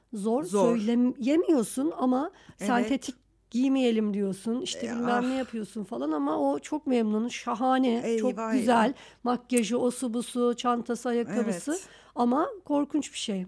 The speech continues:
Speaker 1: Yani
Speaker 2: Çok zor, evet. Ya, e, söylemek de zorundasın ama ben o noktada onunla u-, uğraşmayı göze alamıyorum açıkçası. Ya, çok çok iyi bir aday olabilir. Atıyorum süper bir aşçıdır, mükemmeldir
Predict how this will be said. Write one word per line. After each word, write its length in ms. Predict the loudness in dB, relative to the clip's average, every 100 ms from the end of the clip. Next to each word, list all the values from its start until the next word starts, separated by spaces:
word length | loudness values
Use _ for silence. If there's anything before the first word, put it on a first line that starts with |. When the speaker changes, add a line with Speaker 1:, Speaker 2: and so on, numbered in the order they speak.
| -6
Speaker 1:
Yani 340 | -4 -2 -2 -4 -12
Speaker 2:
Çok 260 | -2 -2 -2
zor, 240 | -4 -2
evet. 500 | -4 -4 -8 -12 -20 _ -20 -20 -20 _ _ -10
Ya, 180 | -8 -8 -12
e, 220 | -18 -14
söylemek 540 | -2 2 2 2 -2 -4
de 80 |
zorundasın 580 | -2 0 0 -2 -4 -6
ama 140 | -6 -4
ben 260 | -4 -4 -6
o 140 | -6
noktada 500 | -6 -6 -6 -4 -4
onunla 420 | -4 -4 -4 -6
u-, 280 | -6 -6 -8 -10
uğraşmayı 1120 | -6 -4 -2 -4 -6 -8 -4 -2 -2 -4 -4
göze 240 | -4 -2 -2
alamıyorum 500 | -2 -2 -4 -4 -8
açıkçası. 460 | -10 -12 -12 -8
Ya, 60 | -8
çok 280 | -6 -8 -8
çok 200 | -10 -8
iyi 160 | -4
bir 40 | -2
aday 320 | 0 0 0
olabilir. 500 | -2 -4 -6 -8 -10 -20 -20 -20 -20 -12
Atıyorum 380 | -10 -6 -6 -6
süper 520 | -8 -10 -6 -6 -4
bir 160 | -4 -6
aşçıdır, 320 | -6 -8 -6
mükemmeldir 960 | -6 -6 -4 -4 -4 -4 -4 -6 -10